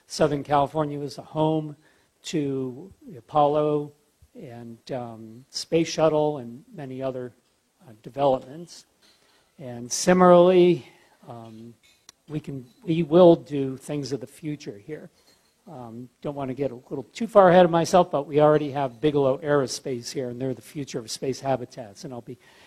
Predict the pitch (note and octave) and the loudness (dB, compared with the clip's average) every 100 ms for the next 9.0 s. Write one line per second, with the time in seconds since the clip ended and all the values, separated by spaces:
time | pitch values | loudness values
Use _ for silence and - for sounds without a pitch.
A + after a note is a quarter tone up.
0 | _ _ D3+ C3 B2+ B2 B2 C3+ A2 G#2 | _ _ -2 -2 -4 -12 -14 -14 -16 -20
1 | B2+ - - A#2 A#2 B2 - B2 D#3+ C#3+ | -20 -20 -14 -14 -14 -16 -18 -10 -2 0
2 | C3+ - - A2 A2+ A#2 A2+ _ _ _ | -2 -6 -12 -16 -20 -20 -20 _ _ _
3 | _ _ A#2 C3+ D3+ D#3 C#3+ - - F4 | _ _ -8 0 2 2 0 -8 -20 -18
4 | F3+ C3 - D#3+ D#3 A2+ _ _ _ _ | -16 -10 0 0 -2 -12 _ _ _ _
5 | _ _ _ _ _ _ _ _ _ _ | _ _ _ _ _ _ _ _ _ _
6 | _ _ _ _ _ _ _ - G3 E3 | _ _ _ _ _ _ _ 6 8 10
7 | G3 F#3 - G3 A3+ A#3 A#3 - - - | 6 4 4 10 12 10 8 0 -4 -2
8 | - F#3+ F3+ F#3+ F#3+ G3+ D#3 A#2 C3 F#3+ | 2 2 0 -8 -10 -16 -14 -14 -16 -20